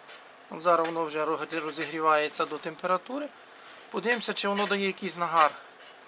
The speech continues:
Наскільки він великий чи невеликий. От, а потім я вже на основі свого вже буду бачити, я ще своє прокип'ячу. І також буду бачити сам нагар, як виглядає.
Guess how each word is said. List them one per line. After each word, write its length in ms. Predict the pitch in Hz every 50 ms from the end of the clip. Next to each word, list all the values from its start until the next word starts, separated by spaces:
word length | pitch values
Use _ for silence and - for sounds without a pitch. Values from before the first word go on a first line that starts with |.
| - - - - - - - - - - - -
Наскільки 480 | 196 160 139 - - 220 208 - - 202
він 140 | 196 190 180
великий 480 | 180 190 196 226 233 226 - 220 190
чи 180 | - - 180 170
невеликий. 640 | 160 160 156 160 165 175 202 208 - - 196 185 160 - - - - - - - - - - - - - - - - - - - - - -
От, 220 | 185 170 - -
а 60 | 175
потім 340 | 170 - 233 208 208 202 202
я 100 | 208 208
вже 360 | 196 180 196 196 196 196 202
на 120 | 202 196 196
основі 440 | 190 175 - - 208 208 202 202
свого 420 | 180 - - 214 254 269 202 190 185
вже 160 | 170 165 185
буду 220 | 170 175 180 185
бачити, 420 | 170 190 185 175 175 175 160 - 175
я 80 | 165
ще 140 | 143 - 185
своє 320 | - - - 233 240 233 208
прокип'ячу. 720 | - - 156 - - 160 - - 165 151 - - - 160 - - - - - - - - - - - -
І 60 | 165
також 360 | - 190 190 190 - 185 160
буду 260 | 160 165 175 175 170
бачити 480 | 156 170 170 165 - 170 160 - 170 147
сам 280 | - - 175 160 160
нагар, 340 | 156 151 139 147 165 175 170
як 200 | 160 156 151 147
виглядає. 600 | 147 151 139 135 143 147 143 143 127 123 123 -